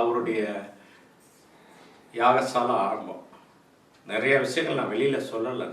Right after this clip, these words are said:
சொல்றதுக்கு நேரம் இல்லை. ஆனா மருதமலையில என்னை ஒரு விரலை கொண்டு ஆட்டி படைச்சாரு கும்பாபிஷேகத்தை. திருச்செந்தூர்ல என் உச்சாங்குடிமையை பிடிச்சு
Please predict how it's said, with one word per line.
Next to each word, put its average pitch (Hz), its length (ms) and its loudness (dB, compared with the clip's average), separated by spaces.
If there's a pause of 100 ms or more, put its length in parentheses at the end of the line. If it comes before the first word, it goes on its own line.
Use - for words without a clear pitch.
(160)
சொல்றதுக்கு 107 540 -10
நேரம் 117 340 -6
இல்லை. 110 200 -10 (800)
ஆனா 120 160 4 (1400)
மருதமலையில 127 840 2 (1500)
என்னை 110 200 0 (140)
ஒரு 127 140 2 (100)
விரலை 147 320 6
கொண்டு 135 260 2 (140)
ஆட்டி 123 220 -2 (120)
படைச்சாரு 107 420 -4 (1400)
கும்பாபிஷேகத்தை. - 680 -4 (1600)
திருச்செந்தூர்ல 170 680 8 (480)
என் 123 180 2
உச்சாங்குடிமையை 151 800 8
பிடிச்சு 175 360 0